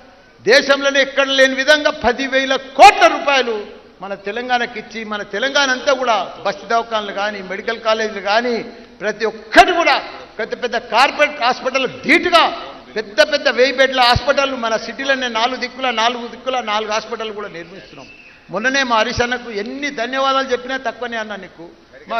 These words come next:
జిల్లాకు మెడికల్ కాలేజ్ ఇచ్చినాం, మా జిల్లాకు హైయెస్ట్ ఆశా వర్కర్లను ఇచ్చినాం అన్న, మీకు కూడా ధన్యవాదాలు, వాళ్ళకు కూడా ధన్యవాదాలు అన్న. ఎందుకంటే వెయ్యి మందికి ఇచ్చినాం, మళ్ళీ already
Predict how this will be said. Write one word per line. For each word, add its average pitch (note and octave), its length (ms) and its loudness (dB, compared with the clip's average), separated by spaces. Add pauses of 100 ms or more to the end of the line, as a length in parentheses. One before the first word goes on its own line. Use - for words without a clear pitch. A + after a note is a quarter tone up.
(120)
జిల్లాకు B3+ 400 -4
మెడికల్ C4 340 -4
కాలేజ్ B3+ 280 0
ఇచ్చినాం, G#3 260 -12 (420)
మా A#3 80 0 (120)
జిల్లాకు C4 420 0 (600)
హైయెస్ట్ E4 480 0 (400)
ఆశా C#4+ 240 0
వర్కర్లను D4 460 -2
ఇచ్చినాం D4 260 -4
అన్న, C4+ 100 -4 (560)
మీకు D4+ 220 -6
కూడా D#4 120 2 (120)
ధన్యవాదాలు, C#4 520 0 (120)
వాళ్ళకు D4 220 0
కూడా C#4+ 160 -2 (100)
ధన్యవాదాలు A#3+ 480 -2
అన్న. F#3 180 -10 (640)
ఎందుకంటే C4+ 320 -4 (100)
వెయ్యి C#4 280 -2
మందికి C4+ 280 -6
ఇచ్చినాం, C#4+ 280 -8
మళ్ళీ A#3+ 260 -4
already C#4 260 0